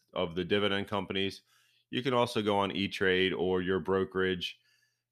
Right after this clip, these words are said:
and do a stock screener as to, uh, you know, increasing dividends or dividends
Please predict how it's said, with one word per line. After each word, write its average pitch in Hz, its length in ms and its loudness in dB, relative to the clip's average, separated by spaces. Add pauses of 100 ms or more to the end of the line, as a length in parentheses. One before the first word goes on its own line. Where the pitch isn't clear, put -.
and 90 480 -4
do 101 220 2
a 92 80 2
stock 92 380 2
screener 90 600 -2
as 85 320 0
to, 85 520 -2
uh, 78 260 -4
you 85 120 -6
know, 78 220 -4
increasing 95 600 -4
dividends 107 580 2
or 92 300 -2
dividends 92 540 0